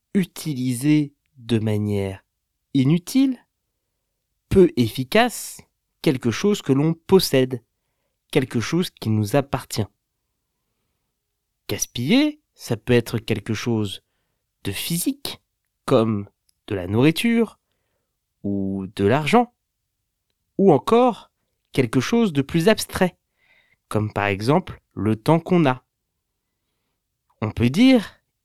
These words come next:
il est important de ne pas gaspiller l'eau en laissant le robinet ouvert.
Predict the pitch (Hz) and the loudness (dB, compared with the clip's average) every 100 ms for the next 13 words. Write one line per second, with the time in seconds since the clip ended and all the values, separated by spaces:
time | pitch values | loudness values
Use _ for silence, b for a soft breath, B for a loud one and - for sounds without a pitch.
0 | _ 156 143 135 120 107 113 - 202 196 | _ 2 4 4 0 0 -2 2 2 4
1 | 135 107 - - 151 127 110 - - 98 | 4 0 -2 -2 0 0 -2 -2 -8 -2
2 | 101 123 240 _ _ _ _ - 139 110 | 2 4 2 _ _ _ _ 0 2 2
3 | 95 185 175 104 113 107 110 175 202 143 | 2 2 2 2 2 0 2 4 4 4
4 | 131 131 - | 2 -2 -16